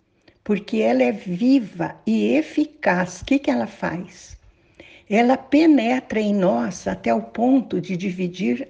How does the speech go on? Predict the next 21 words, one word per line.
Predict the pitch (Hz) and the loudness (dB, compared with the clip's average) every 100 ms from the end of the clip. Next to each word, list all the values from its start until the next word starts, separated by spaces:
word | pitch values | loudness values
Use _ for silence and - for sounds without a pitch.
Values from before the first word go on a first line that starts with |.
| _ | _
alma | 180 202 254 262 294 311 - | -6 -2 0 2 0 -2 -4
e | 226 | -4
espírito. | 226 - - - - 269 208 170 - - 147 - _ _ _ _ _ _ _ _ - | -4 -8 -18 -8 0 2 2 -2 -4 -10 -12 -12 _ _ _ _ _ _ _ _ -6
O | 233 | -6
que | 233 277 240 | 0 2 2
é | 220 | 0
alma | 185 160 165 147 165 - - | -2 -2 -2 -2 -6 -10 -4
e | 208 | -4
o | |
que | 208 262 254 | -2 0 2
é | 196 | 0
espírito? | 185 - - 175 151 147 - 147 - _ _ _ _ _ _ _ | -6 -12 -6 -4 -4 -8 -10 -18 -20 _ _ _ _ _ _ _
A | 190 190 180 | -6 -2 0
alma | 226 277 247 170 156 175 - | 4 4 4 2 -2 -8 -8
é | 196 | -6
aquele | 196 - 208 196 | -6 -4 -2 -2
lugar | 190 196 185 202 262 | -4 -2 0 0 0
em | 302 294 | 2 2
nós | 208 156 - - - - - _ _ - | 2 0 -4 -16 -20 -20 -20 _ _ -6
onde | 196 214 - 185 | -4 -2 -6 -4
residem | 196 190 156 180 160 147 151 151 | -2 -2 -4 -4 -4 -6 -8 -10